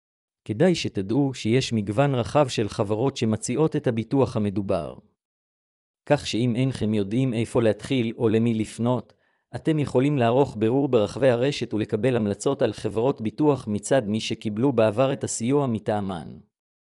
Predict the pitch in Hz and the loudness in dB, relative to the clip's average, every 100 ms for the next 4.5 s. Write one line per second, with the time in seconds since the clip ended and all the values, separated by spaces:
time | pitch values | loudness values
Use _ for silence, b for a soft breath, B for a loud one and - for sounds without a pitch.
0 | _ _ _ _ - 113 - 104 87 73 | _ _ _ _ -4 -2 0 0 -2 -2
1 | 64 - _ _ _ _ _ _ _ _ | -8 -18 _ _ _ _ _ _ _ _
2 | _ 123 107 - 123 127 101 101 113 123 | _ -4 -4 0 2 4 0 0 -2 -2
3 | 113 104 - 139 - 101 98 - 135 107 | -4 -4 -4 -6 -4 -6 -4 -4 -2 -4
4 | 104 113 - 151 | -4 -6 -2 -2